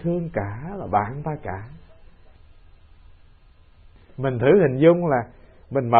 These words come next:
mắt ra, mình nhìn thấy cái gì cũng đáng ghét hết. Thế thì người đó sống với ai? Không sống được với ai cả. Bất hạnh vô cùng đối với cuộc đời, đối với con người. Mình nhìn thấy cái gì cũng đáng giận, đáng ghét.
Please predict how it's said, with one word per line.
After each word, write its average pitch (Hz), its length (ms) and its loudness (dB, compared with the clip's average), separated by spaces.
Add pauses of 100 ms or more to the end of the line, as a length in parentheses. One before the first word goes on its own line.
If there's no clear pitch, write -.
(120)
mắt 220 180 -4
ra, 175 160 4
mình 156 180 0
nhìn 131 180 0
thấy 165 120 0 (160)
cái 208 260 0 (100)
gì 160 100 0
cũng 151 160 -4
đáng 202 200 -4
ghét 226 240 2
hết. 208 160 -6 (680)
Thế 202 160 -2
thì 151 100 -4
người 113 160 -2
đó 117 80 0 (120)
sống 160 100 -6
với 175 120 -8
ai? 120 200 -10 (1120)
Không 196 180 -8
sống 233 240 -6
được 135 180 -4
với 165 80 -6
ai 165 220 -10
cả. 117 180 -16 (220)
Bất 226 220 -4
hạnh 135 340 -6
vô 185 240 0
cùng 127 320 0 (1160)
đối 160 200 -2
với 214 140 -4
cuộc 151 180 -4
đời, 131 240 0 (120)
đối 170 180 0
với 214 140 -4
con 180 200 -2
người. 131 380 0 (120)
Mình 143 120 2
nhìn 135 200 4
thấy 165 240 2
cái 233 100 2
gì 175 140 2 (140)
cũng 156 240 -4
đáng 196 320 -2
giận, 123 420 2
đáng 185 220 -10
ghét. 196 240 0